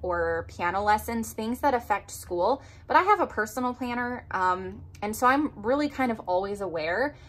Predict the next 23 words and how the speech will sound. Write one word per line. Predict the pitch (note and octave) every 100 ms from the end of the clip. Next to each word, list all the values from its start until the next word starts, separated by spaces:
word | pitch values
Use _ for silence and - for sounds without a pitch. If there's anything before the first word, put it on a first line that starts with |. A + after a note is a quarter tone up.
| -
and | - A3
I |
don't | A3 A#3+ C#4
really | C#4 B3
need | G#3 G3 F#3+
it | F3+
in | E3+
here. | D#3+ F#3 B2+ A2
If | - A3+
I |
write | A3 B3+ G4+
it | -
in | A3+
here, | - - C4+ A3
it's | F3 F3+
more | G3+ G3+ A3
often | G3 G3 - F3+
for | - E3+
record | D#3+ E3+ - A#3+
keeping, | - C4+ D4+ D#4+ F4+ - - -
so | - B3+
that | A#3 A#3 -
way | A3+ G#3+ G3+ G3+